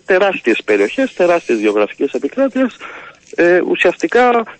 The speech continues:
περιορίζοντας την, ε, επέμβαση της, ε, Ρωσίας στις γραμμές του Ντονμπάς, όπως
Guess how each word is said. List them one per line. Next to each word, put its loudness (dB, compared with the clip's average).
περιορίζοντας 2
την, -2
ε, 0
επέμβαση 0
της, -4
ε, 2
Ρωσίας 0
στις -4
γραμμές 0
του 0
Ντονμπάς, 0
όπως 0